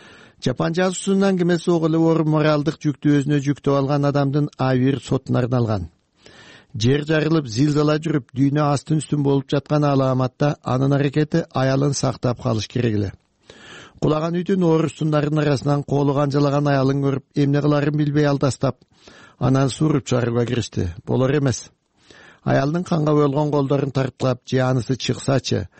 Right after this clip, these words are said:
кыйналып аткан чакта алоолонгон өрттүн жалыны экөөнү каптап калды». Мындайды пенде баласынын башына салбасын. Кырайлап турган адам өзүн жоготуп, алдастап, эмне кылганын байкабады. Кийин ошол учурду эчен ирет электен өткөрүп,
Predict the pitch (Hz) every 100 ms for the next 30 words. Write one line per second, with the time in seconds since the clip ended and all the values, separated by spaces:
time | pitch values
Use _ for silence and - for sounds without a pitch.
0 | - - _ 131 131 135 143 151 151 143
1 | 143 - 147 147 - 135 139 143 151 170
2 | 180 165 - 160 151 147 135 135 139 147
3 | 135 127 123 120 123 - 104 - 107 95
4 | 92 - _ _ _ _ _ _ _ -
5 | _ - - - - - - 131 139 156
6 | 160 185 151 139 139 135 123 143 131 123
7 | 110 127 - 123 123 117 117 101 87 -
8 | _ 127 123 139 135 143 147 151 151 160
9 | 165 147 139 135 139 135 139 - - 131
10 | 123 123 - 127 - - 131 123 135 139
11 | 120 117 113 117 107 113 107 107 - _
12 | _ _ _ _ - - - - 135 165
13 | 208 175 170 160 147 147 156 147 - 151
14 | 143 147 147 143 131 143 139 135 135 127